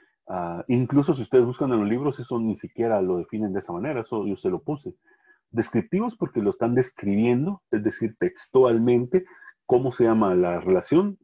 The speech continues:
cómo se llaman los atributos. Entonces, por eso le estoy llamando yo descriptivo. Ahora, si yo uso una caja rectangular donde estoy guardando esa información, no de una forma horizontal, sino de una forma vertical, ah, y además le agrego más cosas, por ejemplo, las flechas, que eso no,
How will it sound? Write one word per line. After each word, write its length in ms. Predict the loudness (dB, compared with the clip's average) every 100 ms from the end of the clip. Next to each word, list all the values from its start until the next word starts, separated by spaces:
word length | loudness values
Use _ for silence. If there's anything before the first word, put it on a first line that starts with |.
| _ _ _ _
cómo 220 | -2 -2 0
se 120 | 0
llaman 180 | 0 0
los 100 | -2
atributos. 460 | -4 -6 -6 -12 _ _ _ _ _ _
Entonces, 200 | -12 -2
por 120 | -4
eso 140 | 0
le 120 | 0
estoy 200 | 0 2
llamando 300 | 0 0 0
yo 120 | 4 2
descriptivo. 580 | 0 -12 _ -6 -6 _ _ -20 -20 -20 -20 -20 _
Ahora, 300 | 2 4 0
si 160 | -2 2
yo 120 | 4
uso 200 | 4 4
una 260 | 4 2
caja 320 | 2 0 2 0
rectangular 800 | -2 -2 -2 0 4 2 2
donde 240 | -4 -4 -6
estoy 240 | -2 -2
guardando 500 | 2 0 2 0 0
esa 160 | -2 -6
información, 840 | -4 -2 0 -2 -4 -2 -2 -4 _ _ -20 _
no 220 | 2 6
de 60 | 6
una 160 | 4
forma 240 | 0 0 0
horizontal, 560 | 0 -2 -2 0 0
sino 240 | 0 -6 -4
de 60 | -4
una 140 | -4
forma 260 | -2 0 0
vertical, 580 | 0 -2 -6 0 -2 -2 _ _ _ _ -10
ah, 260 | -6 -4
y 80 | 2
además 320 | 4 6 4
le 60 | 2
agrego 320 | 2 2 2
más 220 | 0 -4
cosas, 360 | -2 -2 -2 -6
por 180 | 0 -2
ejemplo, 300 | 0 0 2
las 180 | 2 2
flechas, 420 | 0 2 -2 -6
que 140 | -4
eso 260 | -4 -2 -4
no, 480 | 0 0 0 -2